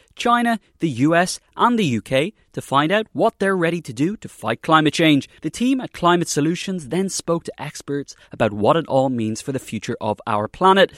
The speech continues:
To find out more and subscribe to this podcast, visit E I B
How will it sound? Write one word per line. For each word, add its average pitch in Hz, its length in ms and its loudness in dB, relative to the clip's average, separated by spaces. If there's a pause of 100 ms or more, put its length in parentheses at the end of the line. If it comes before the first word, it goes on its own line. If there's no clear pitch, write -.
To - 60 -20
find 220 220 2
out 220 140 4
more 220 240 4
and 180 160 -8
subscribe 190 580 0
to 147 80 -8
this 107 160 -6
podcast, 131 640 -10
visit 120 260 0 (140)
E 208 120 2
I 185 140 8
B 175 300 -2